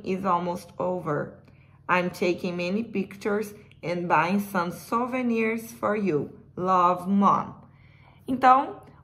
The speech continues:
o postcard era pro Wally, quem mandou foi a Mom, a mãe dele,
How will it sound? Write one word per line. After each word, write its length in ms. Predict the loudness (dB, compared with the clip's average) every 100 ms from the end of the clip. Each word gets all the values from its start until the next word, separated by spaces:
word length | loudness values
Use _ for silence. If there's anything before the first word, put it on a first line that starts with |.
| -6
o 80 | 2
postcard 840 | 4 4 2 0 6 6 4 0
era 180 | 2 2
pro 220 | 0 2
Wally, 600 | 6 8 6 2 -2 -6 -4
quem 160 | 0
mandou 320 | 2 0 0 -2
foi 240 | -2 4
a 100 | 4
Mom, 580 | 4 6 8 8 6 0
a 100 | -2
mãe 260 | 0 -2 0
dele, 360 | 0 0 -4